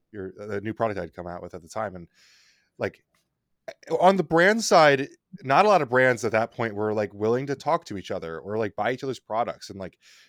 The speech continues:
I think you guys come with a really cool side of it because you come from retail. Like, you don't mind mixing and matching brands. Like, you're okay with talking about the fact that Astroflave is on the, uh, shelf next to anything else, uh, which has been really refreshing.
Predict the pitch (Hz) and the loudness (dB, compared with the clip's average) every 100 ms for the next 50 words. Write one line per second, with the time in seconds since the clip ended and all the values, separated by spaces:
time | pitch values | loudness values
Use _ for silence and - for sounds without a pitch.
0 | _ _ - 202 - 214 190 175 151 - | _ _ -2 -2 0 -8 -4 0 0 0
1 | 139 139 127 113 135 120 143 139 131 117 | -6 -4 -4 -2 -4 -4 -8 -6 -4 -4
2 | 110 101 - 127 143 143 120 117 110 104 | -4 -10 -10 -8 -8 -10 -10 -10 -10 -8
3 | 110 104 101 - 127 160 196 123 147 98 | -6 -6 -8 -8 -6 -6 -6 -6 -6 -10
4 | - 92 87 87 85 90 80 85 76 - | -12 -14 -12 -12 -12 -14 -12 -12 -12 -18
5 | 78 104 107 - 110 120 - 95 90 98 | -14 -10 -8 -8 -6 -6 -6 -8 -8 -10
6 | 87 - - 98 87 - 82 92 - 117 | -12 -12 -8 -8 -8 -12 -12 -12 -12 -12
7 | 120 110 101 98 98 92 _ _ 92 85 | -10 -10 -10 -10 -10 -14 _ _ -10 -10
8 | 82 113 107 90 98 - - 107 101 95 | -6 -8 -8 -10 -12 -12 -8 -4 -4 -8
9 | - 104 113 104 110 113 - - _ 202 | -14 -14 -12 -10 -6 -8 -8 -16 _ -20
10 | - _ - 98 92 107 123 110 135 131 | -20 _ -12 -8 -6 -6 -8 -6 -2 0
11 | 139 113 95 - 120 - 80 76 | -2 -4 -8 -4 -6 -6 -14 -14